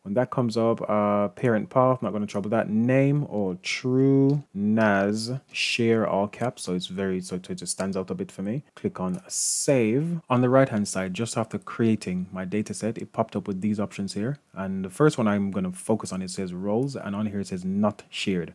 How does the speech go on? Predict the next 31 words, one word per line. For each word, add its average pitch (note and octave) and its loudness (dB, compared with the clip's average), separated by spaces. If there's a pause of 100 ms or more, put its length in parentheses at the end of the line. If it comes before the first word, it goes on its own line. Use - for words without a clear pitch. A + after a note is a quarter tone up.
I'm A#2 2
just C3 0
gonna G#2+ 2
create F#2+ 0
S A2+ 2
M A2 4
B G2+ 2
share F#2+ -2
and G#2 -2
N G#2+ -2
F G#2 -4
S F#2+ -6
share. A2+ 0
So - -10
click - 2
on B2+ 4
that. B2 4 (260)
Um, F#2+ -6 (300)
sure, A2 0
click A#2 -4
on G#2+ 2
that. A#2+ 2
Let's F2+ -10
click - -8 (180)
save. D3 2 (300)
I F#2+ -10
don't G#2 0
know G#2 2
what G2+ 0
I'm F#2+ -2
doing. C#3+ 4